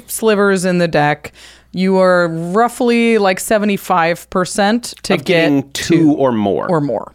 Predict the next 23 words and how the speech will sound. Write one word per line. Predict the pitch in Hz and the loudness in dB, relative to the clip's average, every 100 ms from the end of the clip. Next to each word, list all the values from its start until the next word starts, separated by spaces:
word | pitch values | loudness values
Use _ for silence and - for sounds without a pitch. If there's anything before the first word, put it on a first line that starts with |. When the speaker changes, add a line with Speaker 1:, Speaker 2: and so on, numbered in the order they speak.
| _ | _
Speaker 2:
Yeah. | - 113 73 - - - | -2 -2 -2 -8 -20 -16
So | - 147 127 123 - | -2 0 2 -2 -4
Speaker 1:
Which | 277 | -2
is | 381 | 0
good. | 339 523 196 _ _ _ - | 0 -2 -4 _ _ _ -4
Speaker 2:
that | 180 233 | -2 -2
means | 247 | -4
twenty-five | - 254 254 214 214 | -2 -2 0 0 0
percent | 202 196 180 175 _ _ - | -4 -4 -4 -4 _ _ -4
of | 151 135 | -4 -2
the | |
time, | 151 156 - | -4 -4 -2
about | 135 180 208 | -2 0 -2
twenty-five | - 185 156 151 131 | -2 -2 0 -2 -2
percent | 139 139 | -4 -2
of | 123 | -2
the | 117 | -2
time, | 123 110 104 98 - - - | -2 -4 -4 -6 -10 -20 -8
Speaker 1:
Yeah. | - 127 | -2 0
Speaker 2:
you're | 127 | 0
getting | 131 120 113 107 104 - _ _ | 0 0 0 0 -4 -10 _ _
one | - 110 90 65 127 - _ _ | -2 0 0 -4 -8 -14 _ _
or | - 113 104 98 95 | 0 2 2 2 0